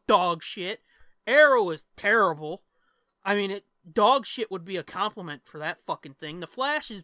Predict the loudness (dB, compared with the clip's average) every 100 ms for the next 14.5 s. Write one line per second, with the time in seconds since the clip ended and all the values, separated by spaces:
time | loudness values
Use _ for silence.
0 | _ -10 -8 -10 -12 -12 -12 -12 -18 -16
1 | -14 -12 -12 -10 -8 -8 -10 -12 -12 -12
2 | -16 _ _ _ _ _ 0 4 4 2
3 | -2 2 2 2 0 0 -2 -4 -6 -6
4 | -8 -8 -8 -6 0 0 0 2 2 2
5 | 0 0 -2 -2 -2 -4 -8 -8 -6 -6
6 | -6 -10 -18 -16 -16 -20 -10 0 0 0
7 | -2 -2 -2 -8 -6 -6 -6 -8 -6 -4
8 | -4 -4 -10 -12 _ _ _ _ _ -8
9 | -6 -6 -10 -10 -8 -8 -8 -8 -8 -6
10 | -10 -12 -14 -14 -12 -12 -10 -10 -8 -6
11 | -4 -2 -6 -6 0 2 2 0 -10 _
12 | -20 -20 -14 2 2 2 -2 -2 -2 -2
13 | -8 -8 -8 -4 -4 0 -2 -2 -6 -10
14 | -2 -2 -2 -10 -18